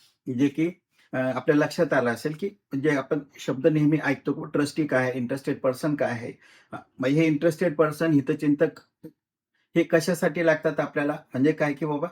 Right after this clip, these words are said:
या धर्मदायुक्त कार्यालय, कार्यवाहीमध्ये एखाद-, एखाद्या ट्रस्टमध्ये जर तुम्हाला काही, अ, पार्टी व्हायचं असेल, party to the proceeding व्हायचं असेल, तर तिथे तुम-, तुमच्या,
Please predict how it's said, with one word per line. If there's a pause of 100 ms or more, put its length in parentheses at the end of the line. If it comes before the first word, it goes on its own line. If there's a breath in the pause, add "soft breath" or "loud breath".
(760 loud breath)
या
धर्मदायुक्त
कार्यालय, (540)
कार्यवाहीमध्ये
एखाद-,
एखाद्या
ट्रस्टमध्ये
जर
तुम्हाला
काही, (440 soft breath)
अ,
पार्टी
व्हायचं
असेल, (240)
party
to
the
proceeding
व्हायचं
असेल,
तर (380)
तिथे
तुम-,
तुमच्या,